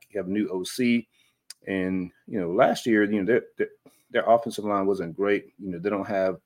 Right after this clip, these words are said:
outstanding playmakers at wide receiver, do have an outstanding, um, pair of running backs there,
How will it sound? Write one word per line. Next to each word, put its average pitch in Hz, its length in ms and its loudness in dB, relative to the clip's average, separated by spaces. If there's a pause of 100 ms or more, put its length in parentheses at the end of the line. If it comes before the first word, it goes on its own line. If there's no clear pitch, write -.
outstanding 95 460 -2
playmakers 92 640 -4 (480)
at 95 160 4
wide 92 140 2
receiver, 107 640 0 (120)
do 110 100 0
have 101 220 2
an 82 80 0
outstanding, 95 640 -2
um, 82 340 -14 (340)
pair 98 140 2
of 87 60 0
running 104 200 2
backs 101 280 0
there, 101 320 0